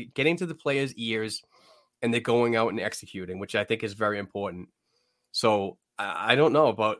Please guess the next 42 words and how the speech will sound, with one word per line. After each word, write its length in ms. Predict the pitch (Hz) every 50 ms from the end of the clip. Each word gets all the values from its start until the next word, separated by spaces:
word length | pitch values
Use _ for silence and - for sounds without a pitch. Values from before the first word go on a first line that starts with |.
| _ -
uh, 200 | - - - -
how 380 | - - 127 117 117 113 117
anybody 540 | - 123 120 120 120 117 113 110 104 104 104
is 120 | 101 85
gonna 180 | - 113 101 98
s-, 220 | 95 - - - _ _ _ -
deal 260 | 117 117 120 113 101
with 160 | 101 98 90
this 180 | - 107 104 -
Boston 360 | - 110 107 107 104 - 107
Bruins 320 | 104 107 107 104 101 98
team 400 | - - 104 104 101 95 92 - _ _ _ _ _ _ _ - -
for 120 | - - 113
the 80 | 107
remaining 600 | 101 104 107 110 110 110 117 117 117 113 117 113 110 - _ _ _ _ _ _ _ _ - - _ -
twenty 320 | - 123 117 123 135 127
games 560 | 120 120 117 110 101 101 98 98 95 - - _ - - - _ _ _ _ _ _ _ _ _
or 260 | 120 120 127 131 123
in 80 | 117 113
a 40 | -
seven-game 520 | - - 110 104 107 107 101 101 101 98
series 380 | 92 - - 95 95 92 92 87
coming 320 | - - 92 87 85 87
up, 160 | 87 87 87 - _ _ _ _ _ _ _ _ _
because 200 | 117 101 127 120
they 80 | 131
just 220 | 131 143 156 147 -
come 180 | - 151 151
at 220 | 147 143 147 139 127
you 80 | 131
with 140 | 120 117 110
so 200 | - - - 120
many 220 | 123 127 127 135 131
layers 600 | 120 110 110 110 120 113 104 95 92 90 - -
and, 240 | 95 92 95 98 -
and 300 | - 110 101 98 92 - _ _ _ _ _ _ _ _ - - _ _ _ _ _ _ _
you 80 | - 123
know, 120 | 113 110
they 120 | 110 117 110
could 180 | - 131 113
beat 280 | 104 120 127 139 135 -
you 320 | 147 143 139 139 135 135